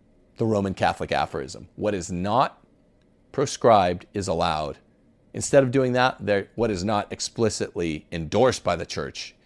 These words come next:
is proscribed. You have to see what I'm saying here. Think about it, pray on it. I, I, I urge more leniency in this direction, just no leniency with sex stuff. Blasphemy's tough because they put,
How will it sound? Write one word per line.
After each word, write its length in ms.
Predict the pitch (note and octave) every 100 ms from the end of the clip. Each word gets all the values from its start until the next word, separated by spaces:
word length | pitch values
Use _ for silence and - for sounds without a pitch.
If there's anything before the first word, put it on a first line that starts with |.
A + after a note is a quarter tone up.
| _ -
is 140 | - -
proscribed. 640 | F#2 - - D#2 - - _ _ _ _ _ -
You 100 | G#2+
have 180 | C#3 E3+
to 80 | D#3+
see 180 | E3+ D3+
what 120 | B2
I'm 120 | G#2+
saying 280 | - A2 F#2
here. 260 | D#2+ D2+ - - _
Think 240 | - E3+ C#3+
about 260 | A#2+ A2
it, 120 | A2 -
pray 220 | A2+ G#2+
on 200 | F2 E2
it. 140 | D#2 - _ _ - _ _ -
I, 280 | G2+ G#2 - _ _
I, 180 | G#2+ G#2+ -
I 180 | A2+ -
urge 300 | E3 F3 A#2+
more 260 | C3+ C#3+ C3+
leniency 640 | A#2+ C3+ C#3+ G#2+ F#2 G#2+
in 100 | G2
this 140 | F#2+
direction, 400 | - G2 F#2 F#2+
just 240 | F2 E2+ -
no 340 | G2+ A#2 C3+
leniency 720 | D#3+ C#3+ D3 C#3+ C3+ B2 C3
with 160 | A#2+ G2+
sex 340 | - A2 -
stuff. 420 | - G#2 F#2 - - _ _ _ _ _ _ _ _
Blasphemy's 600 | G2+ B2+ D3+ - C3+ A2+
tough 300 | - C3 A2
because 280 | A2 - G2+
they 120 | G#2
put, 300 | F#2+ B2 G#2+